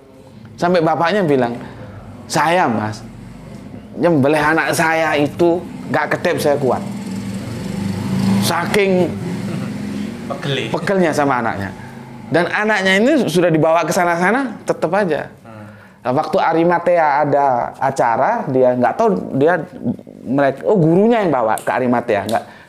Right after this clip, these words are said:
Speaker 1: gurunya dapat informasi dari siapa, nggak tahu gitu ya. Akhirnya diketemukan dengan kami, terus aku bilang, "Oh iya, tapi nggak bisa sekarang, alamatnya mana?" Kasih alamat, udah ngobrol. Kami ngobrol.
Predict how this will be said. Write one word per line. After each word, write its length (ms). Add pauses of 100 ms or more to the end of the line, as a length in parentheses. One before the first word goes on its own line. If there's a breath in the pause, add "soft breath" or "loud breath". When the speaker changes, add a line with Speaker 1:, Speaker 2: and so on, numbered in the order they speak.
(380 loud breath)
Speaker 1:
gurunya 320
dapat 320
informasi 320
dari 160
siapa, 240
nggak 240
tahu 240
gitu 160
ya. 40 (600 loud breath)
Akhirnya 320
diketemukan 480
dengan 240
kami, 640 (160)
terus 80
aku 240
bilang, 240 (480 loud breath)
"Oh 80
iya, 400 (640)
tapi 560 (400)
nggak 160
bisa 80
sekarang, 320
alamatnya 400
mana?" 240 (240)
Kasih 320
alamat, 320 (320)
udah 240 (160)
ngobrol. 480 (400 loud breath)
Kami 160
ngobrol. 400